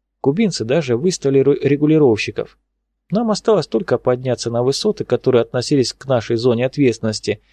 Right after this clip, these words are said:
очистить от трупов и переоборудовать их под оборону в обратном направлении.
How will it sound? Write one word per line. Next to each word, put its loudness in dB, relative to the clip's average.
очистить -2
от -2
трупов 0
и -2
переоборудовать 2
их -4
под 2
оборону 2
в 2
обратном 0
направлении. 0